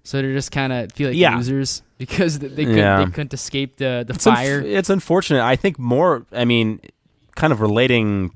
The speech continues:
Speaker 3: for Washington football, it's more unfortunate for East or Central Washington. Like, yeah, okay, they're gonna go, what, eight, eight and oh in the regular
Speaker 1: And then
Speaker 3: season?
Speaker 1: lose in the first
Speaker 3: But they,
Speaker 1: round,
Speaker 3: yeah,
Speaker 1: yeah.
Speaker 3: they gotta
Speaker 1: That's
Speaker 3: go, they gotta, they're gonna have to go play a really good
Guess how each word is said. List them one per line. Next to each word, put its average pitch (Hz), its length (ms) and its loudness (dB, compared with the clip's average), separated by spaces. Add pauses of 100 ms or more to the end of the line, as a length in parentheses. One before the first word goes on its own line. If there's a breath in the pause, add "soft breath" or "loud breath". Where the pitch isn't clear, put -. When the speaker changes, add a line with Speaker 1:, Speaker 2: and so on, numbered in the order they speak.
(280)
Speaker 3:
for - 160 -8
Washington 117 560 0
football, 104 360 2
it's - 140 -2
more 165 180 2
unfortunate 156 560 0
for 135 680 -2 (160)
East 139 320 -4
or 127 160 2
Central 151 320 0
Washington. 110 640 -2
Like, 95 240 -4 (440 soft breath)
yeah, 139 380 2
okay, 135 420 2
they're 147 120 4
gonna 139 140 2
go, 127 200 2
what, 117 240 0 (140)
eight, 113 260 -2 (180)
eight 113 200 -4
and 110 100 0
oh 135 540 2
in 120 160 0
the 110 80 0
regular 117 320 2
Speaker 1:
And 101 60 0
then - 200 -2
Speaker 3:
season? 202 240 2
Speaker 1:
lose 175 240 0
in 165 80 -6
the 156 60 -6
first 160 160 -6
Speaker 3:
But 175 140 0
they, 214 180 4
Speaker 1:
round, 208 100 2
Speaker 3:
yeah, 233 200 2
Speaker 1:
yeah. 170 60 2
Speaker 3:
they 139 140 4
gotta 196 200 2
Speaker 1:
That's 170 40 -4
Speaker 3:
go, 175 180 2
they 160 140 2
gotta, 196 180 2 (140)
they're 156 120 2
gonna 220 120 4
have 208 120 2
to 160 60 -6
go 175 160 2
play 196 280 2
a 175 60 4
really 127 260 0
good 139 260 0